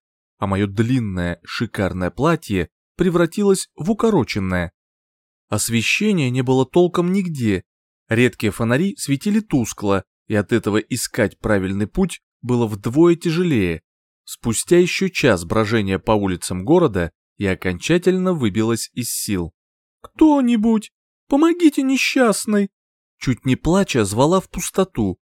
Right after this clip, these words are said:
но жители города мирно спали в своих уютных кроватках, и до потеряшки им не было никакого дела. Впрочем, спали, видимо, не все. "Эй,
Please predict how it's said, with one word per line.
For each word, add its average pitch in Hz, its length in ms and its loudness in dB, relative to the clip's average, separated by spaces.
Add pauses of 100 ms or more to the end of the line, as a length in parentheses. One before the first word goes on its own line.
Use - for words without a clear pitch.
(200)
но 113 140 0
жители 101 300 0
города 117 420 4
мирно 208 380 0
спали 92 520 0
в - 80 -10
своих 98 340 -4
уютных 127 400 -4
кроватках, 120 720 -4 (180)
и 127 100 -2
до 107 120 2
потеряшки 143 640 0
им 104 160 0
не 202 120 2
было 190 200 4
никакого 175 760 0
дела. 92 420 -2 (400)
Впрочем, 190 600 2 (180)
спали, 240 480 0
видимо, 226 340 2
не 247 120 0
все. - 440 -2 (760)
"Эй, 98 360 0